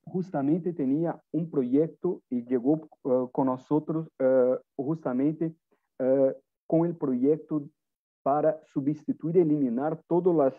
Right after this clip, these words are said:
presas o tranques de relave por un sistema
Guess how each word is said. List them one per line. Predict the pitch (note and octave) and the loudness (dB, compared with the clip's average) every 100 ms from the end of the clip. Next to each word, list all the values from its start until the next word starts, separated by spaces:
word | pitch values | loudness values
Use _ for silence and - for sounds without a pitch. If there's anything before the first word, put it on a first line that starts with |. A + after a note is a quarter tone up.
| _ - | _ -2
presas | C#3 D#3+ C3+ A2+ | -2 -2 -4 -4
o | G2+ | -6
tranques | - C#3 D#3 C#3+ | -2 -2 0 -2
de | C3 C3 | -2 -2
relave | C3 A2 F2+ G2 G#2 _ _ _ | 0 2 0 -4 -12 _ _ _
por | D3 | 0
un | E3 | 0
sistema | - D3 - - F#3+ F3+ A2 | -2 -6 -4 0 2 2 -2